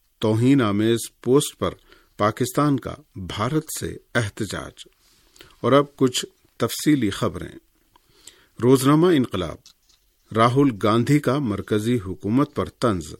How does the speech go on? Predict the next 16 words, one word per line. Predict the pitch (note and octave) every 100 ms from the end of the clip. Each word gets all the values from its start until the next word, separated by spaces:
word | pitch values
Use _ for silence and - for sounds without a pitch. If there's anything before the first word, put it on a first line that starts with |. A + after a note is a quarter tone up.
| _ _ _ _ _
کہا، | A2 A2+ B2+ - _ _ _ _
"مودی | G2 G2+ A2 B2+ D3+
ہے | A#2 B2+ _ _
تو | - A#2
ممکن | C#3+ G2 - E2
ہے۔" | D#2 C#2 D3 _ _ _ _ _ _ _ - - _ _
اخبار | A#2+ A2+ C3+
لکھتا | C#3+ C#3 D3 D3
ہے | D3
کہ | - C#3+ C#3+ - _ _
ملک | A2+ A2 C3+ C#3 A#2 -
کی | B2+ C3+
موجودہ | A2+ F2+ G2 G#2 A#2
اقتصادی | C3 A#2 - A2+ - G2+ G#2 B2
صورتحال | B2 - G2 F#2 - E2 F#2 C3+
پر | C3+ A#2